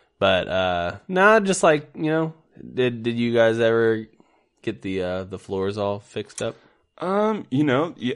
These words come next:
Speaker 2: a little
Speaker 1: Ish.
Speaker 2: bit. Yeah, they're getting, they're getting better.
Speaker 1: Yeah,
Speaker 2: They're getting
Speaker 1: so
Speaker 2: better.
Speaker 1: it was on top of a rug.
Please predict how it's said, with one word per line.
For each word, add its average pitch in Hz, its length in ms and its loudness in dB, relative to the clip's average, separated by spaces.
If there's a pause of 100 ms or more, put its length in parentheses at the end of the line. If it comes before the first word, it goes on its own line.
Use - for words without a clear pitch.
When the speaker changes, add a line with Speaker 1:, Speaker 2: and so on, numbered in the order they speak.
Speaker 2:
a 127 60 -2
little 123 220 2
Speaker 1:
Ish. 107 40 -2
Speaker 2:
bit. 120 200 0
Yeah, 117 280 2
they're 135 100 -2
getting, 120 280 -6
they're 117 160 -4
getting 92 180 -4
better. 90 240 -4 (640)
Speaker 1:
Yeah, - 120 -10
Speaker 2:
They're 71 80 -8
getting 151 160 -6
Speaker 1:
so - 40 -4
Speaker 2:
better. 98 240 -4 (160)
Speaker 1:
it 110 60 -4
was 110 320 -2 (100)
on 98 160 -4
top 95 260 0
of 87 120 -12
a 85 260 -6 (220)
rug. 80 420 -4